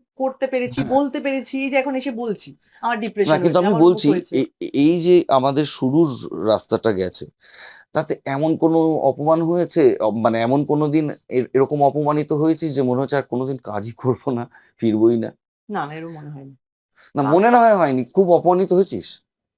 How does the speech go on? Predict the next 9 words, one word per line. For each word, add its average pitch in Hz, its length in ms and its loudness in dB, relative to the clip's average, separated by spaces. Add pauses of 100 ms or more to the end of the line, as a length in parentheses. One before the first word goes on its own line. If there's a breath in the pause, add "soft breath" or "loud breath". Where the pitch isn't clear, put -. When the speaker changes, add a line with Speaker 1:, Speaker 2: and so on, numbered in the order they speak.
(580)
Speaker 1:
খুব 240 340 -12
অপমানিত 339 400 0
মানে 381 140 0 (140)
অপমানিত 330 460 -2
হওয়া, 339 220 2
এবার 302 160 -2
দেখো, 226 180 -4
কেউ 262 200 -4
একটুতেও 269 460 -4